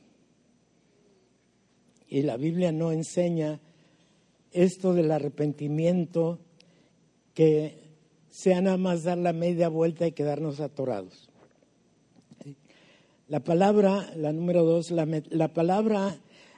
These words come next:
arrepentimiento viene tanto del concepto en hebreo, eh, en el, en el hebreo original como en el griego posteriormente en el Nuevo Testamento, particularmente en el, en el griego viene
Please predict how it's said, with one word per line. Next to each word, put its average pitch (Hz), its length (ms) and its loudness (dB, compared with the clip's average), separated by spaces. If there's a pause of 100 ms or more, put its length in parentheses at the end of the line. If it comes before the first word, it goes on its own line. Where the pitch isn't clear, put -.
arrepentimiento 165 1200 2
viene 175 520 0 (640)
tanto 220 340 4
del 202 160 4
concepto 185 640 0
en 170 100 -2
hebreo, 170 480 2 (640)
eh, 143 320 -4
en 135 200 -6
el, 131 440 -10 (280)
en 135 240 -6
el 127 120 -4
hebreo 139 260 -2
original 160 540 -4
como 156 280 -4
en 127 80 -6
el 123 160 -6
griego 156 340 -2
posteriormente 156 800 -4
en 135 120 -4
el 139 40 -4
Nuevo 139 160 -4
Testamento, 156 800 -4 (640)
particularmente 202 800 2
en 208 60 2
el, 185 260 2
en 156 220 -4
el 156 160 -2
griego 180 680 2
viene 185 640 0